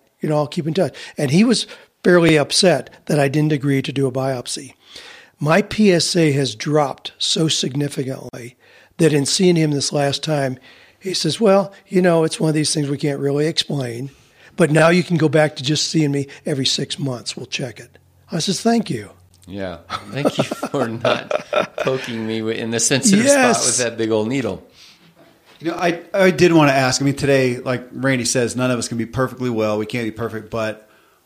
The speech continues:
Speaker 3: where are you performance, symptom-wise? I'm, I'm, I classically always come back to my little personal list of, you know, if you have a graph over here of symptoms that you have, you know, what are you okay with?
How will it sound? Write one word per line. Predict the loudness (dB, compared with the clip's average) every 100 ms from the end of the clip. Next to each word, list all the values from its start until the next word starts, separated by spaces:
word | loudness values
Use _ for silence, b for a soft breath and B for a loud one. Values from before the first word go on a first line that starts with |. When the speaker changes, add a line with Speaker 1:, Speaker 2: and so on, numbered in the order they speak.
| b
Speaker 3:
where | -10 2 4 6
are | 6 4 2
you | 0 0 0 -2 -4 -6 -14 _ _ _ _
performance, | -10 -10 -4 -2 0 -2 -2 -2
symptom-wise? | 0 -2 -4 -4 -4 -2 0 2 0 0 -2
I'm, | 0 -2
I'm, | -2 -4 -4 -6 -12 -14 -8
I | -6
classically | -4 0 2 0 -2 -2
always | 0 2 0
come | 0 0
back | 2 0 0
to | -2
my | 0 0
little | 0 0 -2
personal | 0 0 0 -2 -2 0
list | 0 -2 -4
of, | -6 -6 B B B -8
you |
know, | -6
if | -2
you |
have | 0 0
a |
graph | 0 0
over | -2 -4
here | -4 0 0
of | 2
symptoms | 2 2 2 0 0 -4 -4
that | -6
you | -6 -4
have, | 0 0 0 -2
you |
know, | -4
what | -2 2
are |
you | 4
okay | 4 4 4
with? | 2 -2